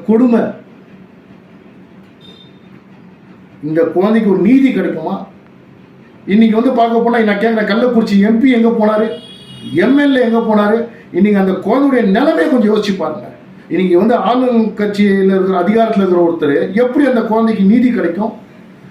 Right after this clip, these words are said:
இன்னைக்கு அந்த ஊர் பஞ்சாயத்து தலைவர் வந்து அவங்க வீட்டுல சொந்தக்காரங்க எல்லாம் பேசி இந்த விஷயத்த சொல்லக்கூடாது. அங்க உள்ள மா-, மாவட்ட தலைவருங்க, திமுகவுடைய மாவட்ட தலைவர்கள்லாம் வந்து ப்ரெஷர் கொடுக்குறாங்க.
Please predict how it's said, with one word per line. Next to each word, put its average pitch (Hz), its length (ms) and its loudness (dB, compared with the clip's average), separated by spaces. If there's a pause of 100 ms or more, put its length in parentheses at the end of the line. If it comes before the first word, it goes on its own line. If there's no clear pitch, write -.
(120)
இன்னைக்கு 226 280 2
அந்த 220 180 0
ஊர் 262 200 2
பஞ்சாயத்து 226 440 0
தலைவர் 214 300 2
வந்து 214 300 0
அவங்க 214 200 0
வீட்டுல 226 240 0
சொந்தக்காரங்க 208 560 0
எல்லாம் 208 180 0
பேசி 220 200 0
இந்த 196 120 0
விஷயத்த 190 340 0
சொல்லக்கூடாது. 262 580 -2 (800)
அங்க 190 220 0
உள்ள 208 320 2
மா-, 196 380 -2
மாவட்ட 214 400 0
தலைவருங்க, 196 640 -2 (180)
திமுகவுடைய 214 480 0
மாவட்ட 202 320 -2
தலைவர்கள்லாம் 202 400 0
வந்து 196 200 -2
ப்ரெஷர் 226 280 -2
கொடுக்குறாங்க. 202 480 0